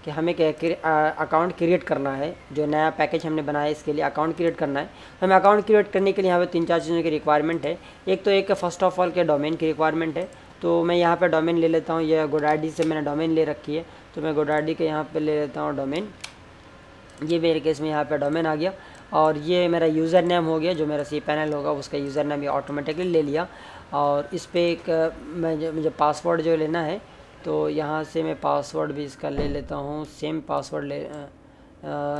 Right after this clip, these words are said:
नहीं सर, इसके लिए password थोड़ा strong बना लीजिए तो better है, आप उसका strong ही यूज़ कीजिए हमेशा password, ताकि कोई भी बंदा access ना कर पाए।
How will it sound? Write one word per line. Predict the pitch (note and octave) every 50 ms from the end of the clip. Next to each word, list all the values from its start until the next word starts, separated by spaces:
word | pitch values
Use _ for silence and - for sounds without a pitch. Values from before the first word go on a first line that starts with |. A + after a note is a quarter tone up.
| D3 D#3 E3 - -
नहीं | D#3 D3+ D3+ D#3 D3+
सर, | D3
इसके | D#3 D#3 E3 D#3 - - D#3+
लिए | D#3+
password | - E3+ E3+ E3 - F#3 - -
थोड़ा | F3 F#3+ F#3
strong | - - - F3 F#3+ F#3+ F3
बना | F3+ F3 E3+
लीजिए | E3+ E3 D#3+ E3+ A3 A3+
तो | F#3+ - E3
better | D#3 D#3+ D#3 - F3+ D#3+
है, | F3 G#3+ - - - - - - - - - -
आप | D#3+ D#3 D#3 - - - - - - E3+
उसका | D#3 - - F#3+ F3+
strong | F3 - - F#3 F#3+ F#3+ F#3
ही | F#3 F3+
यूज़ | E3+ D#3+ D3 -
कीजिए | - D#3 C#3+ B2+ C3+
हमेशा | B2+ C3 C3+ C#3+ C3 C3 C3 B2
password, | A#2+ C#3 C3+ C3+ C3 B2+ C3 B2 A2 - - - -
ताकि | - D#3 E3 D#3+ - F#3 E3+
कोई | - - - F#3+ G3
भी | G3 F#3+
बंदा | F3 D#3+ E3 E3 E3 F3+
access | F#3+ - D3+ D#3 - - - - G3 - - F#3+
ना | E3 D#3 D3 C#3+
कर | B2 C#3+ C3+ C3
पाए। | - C3+ A#2 A2 A2 A2